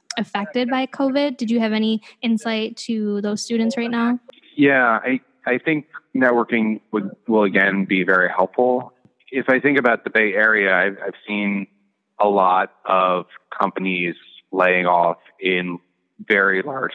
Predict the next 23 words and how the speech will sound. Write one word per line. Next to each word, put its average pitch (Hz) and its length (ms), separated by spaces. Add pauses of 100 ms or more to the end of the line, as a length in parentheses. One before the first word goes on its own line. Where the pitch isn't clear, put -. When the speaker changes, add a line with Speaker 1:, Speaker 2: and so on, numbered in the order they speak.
Speaker 2:
quantities. 82 520 (420)
And 98 680 (500)
I, 110 200
you 113 240
certainly 107 420
don't 92 300 (560)
know 98 440
what 101 180
the 92 100
future 92 300
holds, 139 460 (600)
but 95 300 (400)
there 110 140
may 104 180
be 101 180
an 92 100
instance 92 420 (100)
where 90 640 (580)
those 92 180 (100)
companies 92 580
have 87 480 (540)
gone 101 180 (100)
too 98 120